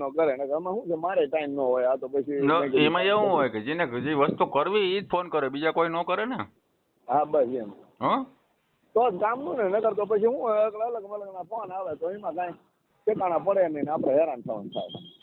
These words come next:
Speaker 2: કઈ વાંધો નહીં, મારા નંબર નાખી દે એવું હશે તો, હલો.
Speaker 1: નહીં, નહીં, તમે મારો નાખો તો વાંધો નહીં, એવી કાંઈ મને બીક નથી કાંઈ.
Speaker 2: હમ.
Speaker 1: તમે મારો નાખી દો તો વાંધો નહીં.
Speaker 2: અને તમારો નાખી દો, ફોટો નાખી દો.
Speaker 1: આ, આ જ નંબર ઉપર?
Speaker 2: હા.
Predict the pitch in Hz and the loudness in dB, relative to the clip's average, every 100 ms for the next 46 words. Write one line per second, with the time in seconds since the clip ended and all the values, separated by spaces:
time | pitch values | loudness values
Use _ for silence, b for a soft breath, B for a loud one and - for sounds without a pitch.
0 | _ - - 202 247 233 226 208 175 202 | _ -12 -4 -2 0 -2 -2 -4 0 0
1 | 180 170 156 131 131 117 127 120 113 101 | 2 0 0 0 -2 -2 -2 0 -2 -2
2 | 92 107 101 _ _ _ _ _ _ _ | 0 0 0 _ _ _ _ _ _ _
3 | _ 156 240 311 302 294 285 247 190 233 | _ 0 2 2 0 -2 -8 0 2 4
4 | 269 226 214 214 202 170 170 180 175 220 | 2 0 -2 0 0 0 0 2 4 2
5 | 254 269 285 262 214 302 339 320 311 226 | 2 -2 -2 -8 -12 -14 -12 -8 -4 0
6 | 220 285 _ _ _ - 131 101 98 - | 0 -2 _ _ _ -2 -2 -4 -8 -16
7 | _ _ _ _ _ _ _ 156 151 170 | _ _ _ _ _ _ _ -10 -2 0
8 | 226 185 175 165 139 120 107 104 101 92 | 0 0 0 2 0 -2 -6 -6 -10 -14
9 | - - 117 175 180 175 135 - 170 196 | -14 -8 0 2 2 0 -4 -2 -2 0
10 | 202 202 214 262 226 _ _ _ _ _ | -4 2 2 2 -6 _ _ _ _ _
11 | _ _ _ _ - 156 - 185 214 233 | _ _ _ _ -2 -2 2 0 0 0
12 | 233 220 127 - - - 113 139 | 2 0 -2 -8 -20 -4 -2 0